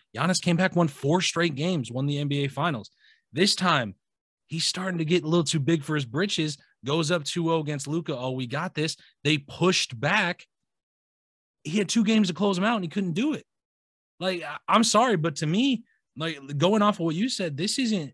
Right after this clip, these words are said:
as much on Chris Paul as you look at me. I know we look at Chris Paul as, you know, "Oh, he never win a ring. He lost another two oh lead. He did all this." This is on Devin Booker and DeAndre Ayton. Who knows what's going on with him? It's internal, if you ask Monty Williams.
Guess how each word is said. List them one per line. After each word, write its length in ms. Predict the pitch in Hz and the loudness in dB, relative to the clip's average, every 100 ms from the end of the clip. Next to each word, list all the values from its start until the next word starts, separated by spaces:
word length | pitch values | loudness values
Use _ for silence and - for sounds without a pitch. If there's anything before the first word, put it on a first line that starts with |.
| - | -6
as 160 | 143 | -2
much 280 | 135 180 190 | 0 0 0
on 120 | 165 | -2
Chris 200 | 139 170 - | -2 -6 -4
Paul 340 | 156 208 170 | -2 0 -2
as 120 | 123 | -2
you 100 | 127 | -4
look 160 | 156 139 | -4 -4
at 80 | 123 | -4
me. 320 | 175 180 - - _ | -2 -2 -4 -14 _
I 60 | 117 | -4
know 100 | 151 | 0
we 100 | 151 | 0
look 180 | 170 160 | 0 -2
at 80 | 120 | -4
Chris 240 | 160 143 | -4 -4
Paul 360 | 143 156 156 139 | -2 0 2 0
as, 200 | 123 127 | -2 -8
you 120 | 135 | -6
know, 240 | 131 131 120 _ _ - | -2 -2 -2 _ _ -12
"Oh, 160 | 123 | -8
he 140 | 123 127 | -4 0
never 200 | 131 127 | 0 2
win 160 | 131 | 0
a 60 | 120 | 0
ring. 380 | 120 143 143 135 | 0 2 2 0
He 100 | 120 | -2
lost 320 | 120 131 - | -2 -4 -4
another 240 | 131 131 117 | -6 -4 -6
two 240 | - 131 | -4 0
oh 80 | 123 | 0
lead. 380 | 117 139 139 135 | 2 2 2 0
He 140 | 123 | -4
did 280 | 113 120 113 - - - 127 | -8 -12 -14 -18 -20 -14 0
all 160 | 135 | 4
this." 200 | 139 143 - - | 4 4 0 0
This 160 | 214 | 2
is 120 | 285 254 | 4 4
on 120 | 170 | 4
Devin 240 | 147 131 | 4 2
Booker 400 | 107 165 196 110 - _ _ | 2 2 2 -4 -8 _ _
and 120 | 156 151 | 2 6
DeAndre 400 | 156 180 160 135 | 6 6 4 4
Ayton. 200 | 185 135 | 4 4
Who 160 | 123 220 | 6 6
knows 220 | 240 190 | 6 4
what's 120 | 156 | 0
going 200 | 190 190 | 0 0
on 100 | 180 | 0
with 80 | 143 | 0
him? 240 | 208 220 208 - - | 0 -2 -2 -10 -6
It's 160 | 185 | -2
internal, 640 | 214 175 156 226 170 175 151 | 2 2 2 2 2 0 -4
if 100 | 139 | -2
you 80 | |
ask 180 | 165 165 | -2 0
Monty 240 | 165 165 135 | -2 -2 -2
Williams. 440 | 175 165 143 170 | -2 -2 -4 -6